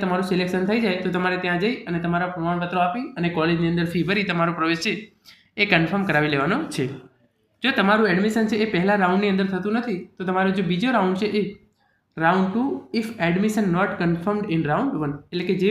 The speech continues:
વિદ્યાર્થીઓનું રાઉન્ડ એકની અંદર એડમિશન નહીં થાય એ વિદ્યાર્થીઓ રાઉન્ડ ટુ છે એક સાત બે હજાર ચોવીસથી ત્રણ સાત બે હજાર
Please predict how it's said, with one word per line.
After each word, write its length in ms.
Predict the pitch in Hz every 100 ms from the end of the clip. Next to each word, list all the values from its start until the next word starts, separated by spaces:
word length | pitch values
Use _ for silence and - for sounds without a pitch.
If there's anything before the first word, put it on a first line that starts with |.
| 214
વિદ્યાર્થીઓનું 420 | 170 170 185 175 160
રાઉન્ડ 260 | 170 190 165
એકની 200 | 202 202
અંદર 120 | 190 165
એડમિશન 300 | 160 165 170
નહીં 100 | 226 190
થાય 140 | 147 - _ _ _ _
એ 100 | 208 170
વિદ્યાર્થીઓ 400 | 180 185 196 165
રાઉન્ડ 220 | 156 175
ટુ 100 | 196 190
છે 60 | 220 220 - 208
એક 120 | 240 -
સાત 180 | 190 180
બે 80 | 165
હજાર 100 | 170 170
ચોવીસથી 400 | 190 220 185 156 - - _ _ _
ત્રણ 280 | 208 233 240 -
સાત 160 | 196 190
બે 80 | 170
હજાર 120 | 175